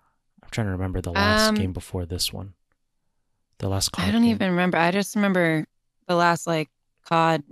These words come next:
Speaker 2: Blackout was the, like, last B R,
Speaker 1: Yeah.
Speaker 2: but I don't
Speaker 1: So do you
Speaker 2: know
Speaker 1: know
Speaker 2: what
Speaker 1: anyone
Speaker 2: the
Speaker 1: that still plays the, uh, cod Blackout, or have they
Speaker 2: I
Speaker 1: all
Speaker 2: know
Speaker 1: switched over to
Speaker 2: one
Speaker 1: Warzone?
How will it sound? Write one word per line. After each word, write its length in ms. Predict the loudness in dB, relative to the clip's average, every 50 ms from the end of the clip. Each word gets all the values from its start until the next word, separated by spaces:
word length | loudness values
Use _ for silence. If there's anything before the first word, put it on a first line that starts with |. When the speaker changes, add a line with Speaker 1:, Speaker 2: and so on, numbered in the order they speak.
| -20 _ _ -2
Speaker 2:
Blackout 640 | 0 2 2 0 0 0 0 0 0 0 -2 -6 _
was 260 | -2 0 0 0 0 -2
the, 100 | 0 0
like, 300 | 0 0 0 -2 -2 -2
last 300 | -2 0 0 -2 -4 -4
B 140 | -2 -2 0
R, 380 | 0 2 2 2 0 0 -2 -6 _ -4
Speaker 1:
Yeah. 280 | 0 2 2 4 4 2 2 0 0 -2 -4
Speaker 2:
but 40 | -2 -2
I 60 | 0
don't 360 | 0 2 2 2 2 0 0
Speaker 1:
So 200 | 2 4 4 6
do 80 | 6 6
you 300 | 4 4 4 4 4 4
Speaker 2:
know 40 | 6
Speaker 1:
know 140 | 6 6 6
Speaker 2:
what 80 | 4 4
Speaker 1:
anyone 340 | 4 2 4 2 2 2 2
Speaker 2:
the 60 | 0
Speaker 1:
that 100 | 0 0
still 240 | -2 0 2 2 0 0 _ 6
plays 800 | 6 6 6 2 0 0 2 2 0 0 0 -2 -2 -4 -4 -4 -2
the, 120 | -4 -4 -4 _ _ _ _ _ -6
uh, 360 | -4 -4 -2 -4 -4 -6 -8 -8
cod 280 | -2 0 0 0 0 2 2
Blackout, 640 | 2 2 2 -2 -6 -4 -4 -2 -2 -2 -4 -4 -2 0
or 180 | 2 2 2
have 180 | 2 0 0 2
they 100 | 2 2
Speaker 2:
I 60 | 2 4
Speaker 1:
all 160 | 4 4 4
Speaker 2:
know 120 | 4 4 4
Speaker 1:
switched 220 | 2 2 2 0
over 240 | 0 2 2 2 2
to 100 | 2 2
Speaker 2:
one 80 | 2 0 0 0
Speaker 1:
Warzone? 380 | 0 0 -2 -2 -6 -12 -16